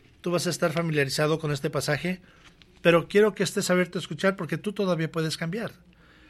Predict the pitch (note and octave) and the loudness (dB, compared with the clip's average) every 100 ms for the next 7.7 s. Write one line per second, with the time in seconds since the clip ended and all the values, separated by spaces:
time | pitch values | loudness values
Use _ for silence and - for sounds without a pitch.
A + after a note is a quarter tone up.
0 | - - D#3 D#3 E3+ F3 - F3+ F3 D#3+ | -8 4 4 6 4 4 2 2 2 0
1 | - - _ - F3 F3+ E3+ F3 F#3 D3+ | -4 -20 _ -6 -4 -2 0 2 2 0
2 | C#3+ B2 B2 - A#2 A#2 G2 G2+ G2 F#2+ | -2 -2 -4 -6 -8 -8 -8 -8 -10 -16
3 | - - - - - - - - _ _ | -18 -20 -20 -20 -20 -20 -20 -20 _ _
4 | - - - - - - - - - - | -20 -20 -20 -20 -20 -20 -20 -8 -6 0
5 | F#3 G3 F#3+ - E3 F3+ F3+ G3 G3 F#3+ | 2 2 0 0 -2 0 2 0 2 4
6 | G#3+ G#3 - - _ E3+ - G3+ G#3+ F#3+ | 4 0 -14 -20 _ 0 2 2 2 2
7 | - F3+ F#3+ - G3+ G3+ F3+ | 2 4 4 4 4 4 0